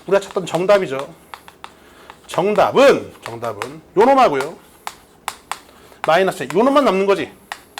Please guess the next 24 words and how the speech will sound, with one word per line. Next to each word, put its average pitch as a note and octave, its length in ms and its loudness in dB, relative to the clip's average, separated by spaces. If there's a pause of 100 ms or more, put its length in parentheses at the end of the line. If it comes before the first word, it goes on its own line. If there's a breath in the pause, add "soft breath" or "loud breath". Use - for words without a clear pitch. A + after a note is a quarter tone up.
(720 loud breath)
뭔 D3+ 140 0
말인지 A#3 320 2
알겠지? F3+ 600 0
이렇게 G#3+ 300 0
정리되는 F3+ 420 0
거야. D#3 320 2 (320 loud breath)
그냥 G#3 180 2
알고 A3 220 2
있으면요, A#3 360 -2
산수만 C4+ 400 -2
잘해주면 F3 240 0
되는 D3 140 -2
거야. A2 200 -8 (300 loud breath)
저 G3+ 120 -8
이놈 G#3 240 0
넘겨버리고 G3 560 2
남는 E3 220 0
건 E3+ 140 -2
이것만 G#3+ 300 0
남는다고. B2+ 460 -10
됐습니까? E3+ 580 -2 (180 loud breath)
마지막 F#3 400 0
산수다. D3 440 -2 (300)
산수. F#3+ 260 -2